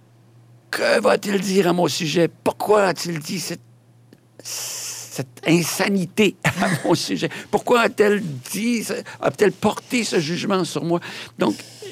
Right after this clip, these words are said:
il, il y a ce discours à propos des jugements qui auraient pu être portés sur une représentation qu'on a de soi-même qui génère exactement la même réaction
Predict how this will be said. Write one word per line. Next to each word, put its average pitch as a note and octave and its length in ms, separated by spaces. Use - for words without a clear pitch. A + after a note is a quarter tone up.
il, A3+ 160
il A#3 100
y F#3+ 80
a E3 80
ce - 220
discours F3+ 600
à D#3+ 60
propos D#3 420
des C#3 280
jugements F3 580
qui D3 120
auraient C#3 160
pu D3 160
être - 100
portés F3+ 480
sur B2+ 240
une C#3+ 80
représentation F3 1300
qu'on C3+ 200
a C#3 60
de C#3 60
soi-même E3+ 560
qui F3+ 100
génère F3+ 380
exactement D3+ 880
la D#3+ 80
même C#3+ 160
réaction C#3+ 680